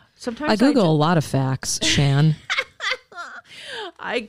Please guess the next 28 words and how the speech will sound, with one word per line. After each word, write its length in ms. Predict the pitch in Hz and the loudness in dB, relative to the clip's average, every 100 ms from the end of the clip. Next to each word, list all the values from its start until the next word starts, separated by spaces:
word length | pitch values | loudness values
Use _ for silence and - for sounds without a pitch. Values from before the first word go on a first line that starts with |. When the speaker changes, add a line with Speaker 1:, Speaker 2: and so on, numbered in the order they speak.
| - | -4
Speaker 1:
I 220 | 240 262 226 | -2 -2 -2
was 240 | 262 254 | -6 -6
Googling 500 | 220 254 339 349 285 | -8 -6 -4 -4 -4
psychology 760 | - 247 233 254 262 269 202 208 | 0 0 0 2 4 2 2 0
facts 600 | - 175 165 156 - - | 2 2 2 -2 -6 -6
because 400 | 180 220 196 185 | -4 2 2 4
I 120 | 185 180 | 4 4
Speaker 2:
Oh, 40 | |
and 120 | 175 | 4
the 60 | 170 | 2
stuff 280 | - 285 - | 2 0 0
that 140 | 156 | -2
comes 280 | - 156 147 | 0 0 2
up 240 | 165 - | 2 0
too. 400 | - 175 151 135 127 | 0 4 4 2 -2
Speaker 1:
It's 180 | 185 | -6
so 220 | - 226 190 | -4 -2 -2
fascinating. 640 | 226 170 - 214 202 185 | -2 -2 -4 -2 -2 -2
I 60 | 226 | -2
mean, 120 | 247 | 0
Speaker 2:
Yeah. 60 | 247 | 2
Speaker 1:
not 180 | 269 | 2
only 260 | 277 311 302 | 0 -4 -4
for 160 | - 185 | -2 0
the 140 | 165 | -2
show, 500 | - 190 180 208 294 - - - - - | 2 4 4 4 0 -6 -20 -20 -20 -8
but 460 | 180 202 190 - 185 | 0 2 2 -2 -2
just 400 | 226 - - | -2 -2 -8